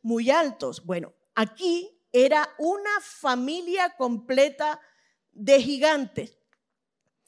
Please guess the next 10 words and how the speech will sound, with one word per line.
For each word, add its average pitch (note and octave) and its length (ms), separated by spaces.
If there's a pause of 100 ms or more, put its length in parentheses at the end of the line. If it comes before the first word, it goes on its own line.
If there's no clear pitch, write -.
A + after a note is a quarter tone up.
(280)
Uno D4 600
se A#3+ 200
llamaba, A#3 760 (240)
el A3 180
primero A3+ 380
de C4 200
ellos C#4+ 440 (240)
se G#3 240
llamaba A3 840 (380)
Aimán. A3+ 1080